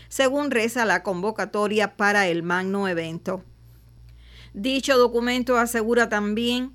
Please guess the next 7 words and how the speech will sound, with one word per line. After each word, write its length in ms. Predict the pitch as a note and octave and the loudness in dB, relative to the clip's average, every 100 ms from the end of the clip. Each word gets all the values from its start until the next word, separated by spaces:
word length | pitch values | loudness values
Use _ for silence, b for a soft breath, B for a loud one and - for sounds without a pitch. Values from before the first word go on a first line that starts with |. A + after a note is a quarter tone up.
| - | -10
que 240 | - F#3+ G#3+ | -4 0 0
este 200 | A#3 A#3+ | 0 -4
sindicato 680 | A#3 A3 F#3+ A3 A3 A#3+ | -2 -4 0 0 2 2
exige 500 | F#3+ E3 - B3 B3+ | 0 -2 -4 -2 0
de 100 | G3 | 0
los 160 | G3 A#3 | 0 -2
trabajadores 720 | G#3 F3+ F#3 F3 A3 F3+ F3+ | -2 -2 -2 0 0 -2 -6